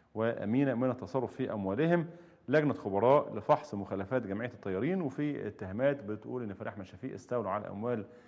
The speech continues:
جمعية الطيارين، وإن هو حصل، آه، ليه ولزوجته وبناته وأحفاده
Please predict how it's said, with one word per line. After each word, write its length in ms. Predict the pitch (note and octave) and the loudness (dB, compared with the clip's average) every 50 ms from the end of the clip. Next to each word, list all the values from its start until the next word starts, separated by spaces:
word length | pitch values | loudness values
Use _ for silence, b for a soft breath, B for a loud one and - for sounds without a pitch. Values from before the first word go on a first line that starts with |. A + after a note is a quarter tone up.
| B B B B - | B B B B -8
جمعية 240 | G#2+ G#2+ A#2 A#2+ A2+ | -6 -6 -4 -6 -6
الطيارين، 600 | G2+ - G#2+ F#2+ F#2 F#2+ B2+ D#3 E3 D#3 C3+ B B B B B B B B _ _ | -6 -6 -4 -4 -2 0 2 2 2 2 0 B B B B B B B B _ _
وإن 480 | A2 A2+ B2 C3 C3 C3 A#2 - A#2 | 2 4 4 6 4 4 2 2 2
هو 200 | G#2+ A2+ C#3 C3 | 2 4 4 2
حصل، 440 | - - D#3 D3+ - C#3+ B2 B2 A#2 - | 6 6 4 6 6 4 0 0 -2 -4
آه، 580 | - G#2+ G2+ G2+ G2 G2 G2 G2 F#2+ F#2+ F#2 G2 | -2 -2 0 0 0 -2 -2 -2 -4 -4 -6 -4
ليه 300 | G2 G#2+ A#2+ C3+ C#3 C#3+ | -2 0 2 4 4 2
ولزوجته 680 | - - A2 G2+ F#2+ F#2+ G2 F#2+ F#2 F#2+ C3+ C3+ - C3+ | 2 0 -2 -2 0 2 0 2 4 4 4 4 4 0
وبناته 600 | B2+ A#2 G#2+ G#2+ F#2+ F#2+ F#2+ A#2+ C#3+ C#3+ C#3+ C#3+ | -2 -2 -2 -2 -2 2 4 4 4 4 4 0
وأحفاده 540 | C3 A2+ - - - - C3+ D3+ D3 D3+ | 0 0 -2 -2 2 4 6 6 6 4